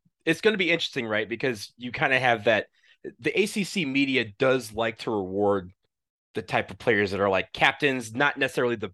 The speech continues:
best on their team, but obviously a very solid player. If their team does really well and finishes usually at, in the top one or two in the conference. So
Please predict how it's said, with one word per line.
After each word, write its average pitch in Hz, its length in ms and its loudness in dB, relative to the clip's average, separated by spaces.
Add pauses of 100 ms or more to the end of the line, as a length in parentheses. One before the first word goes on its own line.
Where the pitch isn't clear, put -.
(120)
best 156 260 -2
on 139 100 2
their 135 100 -2
team, 127 460 -6 (280)
but 123 240 2
obviously 123 420 2
a 110 60 2
very 113 280 4
solid 117 400 0
player. 113 360 2 (460)
If 160 360 0
their 147 160 2
team 131 440 -6
does 110 320 2
really 113 200 0
well 101 320 -2
and 101 120 -10
finishes 101 520 -4
usually 101 360 0
at, 95 180 0
in 98 140 -6
the 95 80 -4
top - 340 -2 (100)
one 104 200 2
or 98 80 4
two 110 400 -2 (360)
in 113 120 0
the 110 80 0
conference. 120 480 0
So 117 320 4